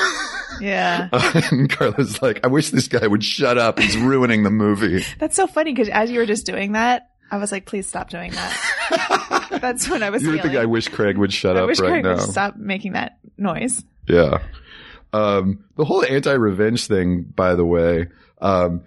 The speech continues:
Speaker 2: do you remember that there was a remake of Ben-Hur that came out this summer?
Speaker 1: Nope.
Speaker 2: <laughs> It was, like, a huge, like, two hundred million dollar
Speaker 1: Who was in it?
Speaker 2: Jack Houston was in it. Uh,
Speaker 1: Oh, I
Speaker 2: I
Speaker 1: love him.
Speaker 2: I think he played Ben-Hur. Uh, I don't,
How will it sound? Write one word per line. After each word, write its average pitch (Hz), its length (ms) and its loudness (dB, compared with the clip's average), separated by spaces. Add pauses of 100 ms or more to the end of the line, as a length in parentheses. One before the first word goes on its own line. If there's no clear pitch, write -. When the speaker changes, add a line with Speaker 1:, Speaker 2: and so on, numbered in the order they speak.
Speaker 2:
do - 80 -6
you 160 60 2
remember 185 300 2
that 113 60 -6
there 120 120 2
was 104 100 2
a 98 40 4
remake 104 360 2
of 82 180 -4
Ben-Hur 92 560 2
that 101 100 2
came 104 220 0
out 98 220 0
this 101 140 0
summer? 101 500 0 (100)
Speaker 1:
Nope. 185 320 -6 (360)
Speaker 2:
<laughs> - 40 2 (800)
It 139 80 2
was, 151 160 2
like, 147 140 4
a 117 80 0
huge, 156 520 0
like, 117 200 2
two 139 240 2
hundred 131 240 0
million 113 400 4
dollar 107 180 4
Speaker 1:
Who 110 60 4
was 101 100 4
in 101 120 0
it? - 60 -18 (840)
Speaker 2:
Jack 101 320 2
Houston 135 580 2
was 143 220 2
in 143 120 4
it. - 520 -2 (200)
Uh, - 60 -6
Speaker 1:
Oh, 92 300 4
I - 60 0
Speaker 2:
I - 20 -2
Speaker 1:
love 95 180 -4
him. 196 240 -8
Speaker 2:
I 95 80 0
think 107 220 -4
he 110 100 -4
played 101 400 2
Ben-Hur. 104 800 2
Uh, 85 500 4 (220)
I - 120 0
don't, 113 280 2